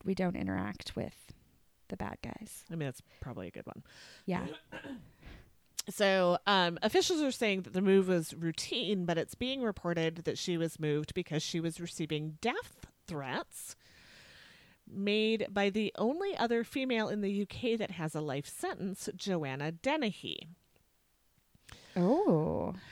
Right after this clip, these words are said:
Speaker 2: Joanna Dennehy was convicted in two thousand and fourteen of stabbing three men to death, although it's speculated that she killed nine.
Speaker 1: Wow.
Speaker 2: And when she was told that she was being moved to Low Newton, which is Britain's highest security women's prison,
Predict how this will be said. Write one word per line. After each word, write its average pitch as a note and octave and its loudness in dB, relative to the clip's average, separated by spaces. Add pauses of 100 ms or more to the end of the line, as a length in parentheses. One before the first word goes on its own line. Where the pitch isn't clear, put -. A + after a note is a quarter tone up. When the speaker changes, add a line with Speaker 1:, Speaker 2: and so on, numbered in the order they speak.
(220)
Speaker 2:
Joanna B3+ 2
Dennehy D#4+ 0
was F3+ -2
convicted G3 -4
in F3 0
two C4 -4
thousand C4+ -2
and C#4 -6
fourteen D#3+ -4
of - -6
stabbing F3 -2
three A#3+ -6
men G3 0
to G3 -4
death, C#3 -4
although F3 0
it's - -2
speculated E3+ -2
that - -2
she - -6
killed G3+ -4
nine. C3 -2 (760)
Speaker 1:
Wow. F3+ -4 (100)
Speaker 2:
And F#3 2
when F#3+ 2
she A3 -2
was G3+ 0
told D#4 -2
that - -2
she - -2
was G3+ 2
being E3+ 0
moved D3 0
to D#3+ -2
Low C3+ 0
Newton, G3 -2
which D#3 -2
is C#3 -4
Britain's D3 -6
highest C3 -6
security C3 -6
women's G#3+ -2
prison, B2+ -4